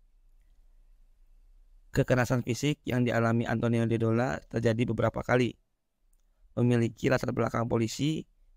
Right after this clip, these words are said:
dia sebenarnya bisa melawan Nikita Mirzani dengan mudah. Namun,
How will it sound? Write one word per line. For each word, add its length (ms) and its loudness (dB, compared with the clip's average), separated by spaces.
dia 300 4
sebenarnya 500 -2
bisa 240 0
melawan 460 0
Nikita 260 -2
Mirzani 400 0
dengan 160 -2
mudah. 380 0
Namun, 500 0